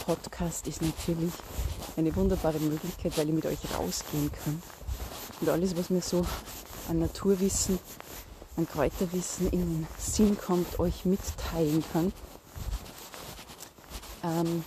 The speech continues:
ja, ich, ich bin gerade ein bisschen, also ich gehe da grad das erste Mal und sehe da riesige Tannen, weil es ist nämlich ein Mischwald.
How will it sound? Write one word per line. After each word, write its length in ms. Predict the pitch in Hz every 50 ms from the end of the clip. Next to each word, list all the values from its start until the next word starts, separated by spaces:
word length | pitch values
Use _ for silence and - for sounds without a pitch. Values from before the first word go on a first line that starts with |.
| - -
ja, 240 | 185 170 196 254 247 -
ich, 160 | - 202 -
ich 160 | - 214 - -
bin 160 | 226 233 240
gerade 240 | - - 202 208 196
ein 20 |
bisschen, 320 | - 220 208 202 202 196 -
also 160 | - 185 -
ich 180 | - - - _
gehe 140 | - 180 196
da 120 | - 254 240
grad 280 | 208 185 - - 196 -
das 120 | - 190 -
erste 380 | - - 190 202 - - 196
Mal 260 | 185 185 180 202 226 214
und 180 | 196 190 175 - _ _ - _ _ - - _ _ _ _
sehe 200 | - - 202 202
da 140 | 196 196 190
riesige 600 | 180 185 190 214 233 254 247 - 240 - - 196 - _
Tannen, 480 | - - - 214 226 220 202 196 185 - - - - _ _ _ _ _ _ _ _ _ _ _ _ _ _ _ _ _ _ _ _ _ _ _ _ _ _ _ _ _ _ -
weil 220 | 170 180 185 - -
es 140 | 196 180 -
ist 240 | - 233 - - -
nämlich 240 | 233 220 214 - -
ein 160 | 202 214 220
Mischwald. 680 | 254 262 - - - - 185 170 185 180 - -